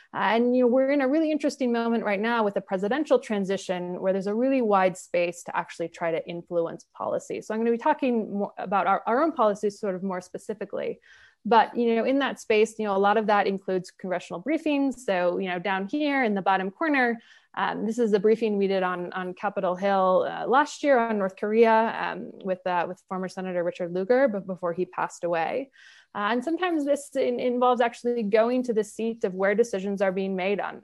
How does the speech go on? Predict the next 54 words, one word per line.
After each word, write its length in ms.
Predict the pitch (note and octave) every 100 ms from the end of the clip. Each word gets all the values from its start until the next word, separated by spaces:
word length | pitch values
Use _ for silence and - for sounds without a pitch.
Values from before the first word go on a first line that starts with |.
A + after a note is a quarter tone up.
| -
on 100 | -
nuclear 400 | - - - -
policy. 520 | - - - - -
So 300 | - F#3 E3
we 340 | - F3+ G#3
participated 840 | G#3 - G3 A#3+ A#3+ B3 A3 G#3 G3
on 280 | F#3 F3+
the, 100 | D3+
sort 200 | F3+ F#3+
of 60 | F3+
the 140 | F#3
outskirts 560 | F3 F#3+ F3+ - G3 -
of, 180 | F#3 F3 _ - - _
uh, 140 | - F3+
most 340 | G3+ A#3+ B3
of 60 | C4
the 100 | B3+
rounds 380 | A#3+ A#3+ A#3+ A#3
of, 120 | A3
of 200 | A3 G#3
the 100 | A3
nuclear 360 | A3 A3 A3+
talks 360 | G#3 G#3+ G3+ -
between, 560 | - G3 G3+ G3 F#3+ F#3+ _ _ -
uh, 80 | F#3+
the 100 | G3
P 140 | B3+
five 240 | B3 A3
plus 220 | A3 G3+ -
one 200 | G3 G3
and, 160 | F#3
and 140 | F#3 F#3
Iran 460 | F3 F3+ E3+ D#3 - -
leading 280 | F#3 F#3
up 120 | F3 -
to 80 | E3+
the 100 | E3+
deal 320 | F3 F3+ F3
in, 120 | E3
in 240 | E3 E3 -
twenty 260 | F#3 F3
fifteen. 640 | - E3 - E3+ D#3+ D#3+ E3+
So 240 | - F3
this 140 | F#3+ A3+
is 80 |
actually 360 | G#3+ G#3 G#3 F#3+
a, 160 | F#3 F#3+
a 40 |
picture 440 | - G#3+ - G3+ F#3+
sort 120 | F#3+
of 100 | F#3 - _ - _
I 120 | A3
took, 300 | A3+ A3+ G#3 G#3
um, 460 | - F3+ E3 D#3 -